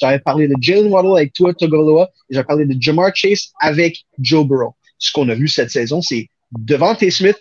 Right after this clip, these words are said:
c'est déjà le, le, le filet de sauvetage de Jalen Hurts. À Miami, euh, Jalen Waddle a battu le record pour le plus de réceptions pour une recrue de l'histoire de la N F L avec Tua.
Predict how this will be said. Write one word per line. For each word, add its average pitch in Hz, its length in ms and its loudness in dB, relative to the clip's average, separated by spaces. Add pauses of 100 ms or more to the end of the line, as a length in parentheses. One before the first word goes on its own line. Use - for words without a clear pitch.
(200)
c'est 147 140 2
déjà 170 540 2
le, 156 240 4
le, 139 180 -4
le 143 120 0
filet 165 300 0
de 165 40 -8
sauvetage 135 460 -4
de 131 100 -8
Jalen 113 260 -10
Hurts. - 300 -10 (280)
À 226 180 0
Miami, 202 540 2 (480)
euh, 131 240 2
Jalen 165 300 2
Waddle 175 420 4
a 131 100 -2
battu 156 400 -2
le 196 60 4
record 160 360 0
pour 147 100 -2
le 131 80 0
plus 180 240 -4
de 147 60 0
réceptions 147 440 -4
pour 147 160 -2
une 139 140 -2
recrue 151 380 -2
de 139 80 0
l'histoire 143 320 0
de 160 60 2
la 139 100 -2
N 123 120 -6
F 120 100 -8
L 151 120 0
avec 120 240 -6
Tua. 139 300 -4